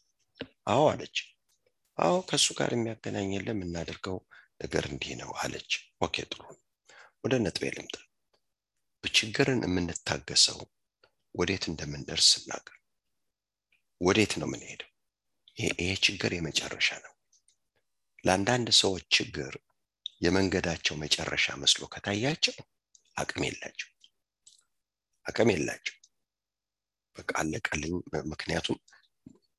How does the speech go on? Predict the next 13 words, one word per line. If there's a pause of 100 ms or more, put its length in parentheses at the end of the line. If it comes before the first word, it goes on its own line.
(220)
ሞ-፣
ሞ-፣
የሞት (400)
መልእክት (720)
አጠቃቸው
ማለት
ነው። (800)
ነገር
ግን
ደግሞ (880)
አይ (100)
ይሄ
አይሰለጥንብኝ፣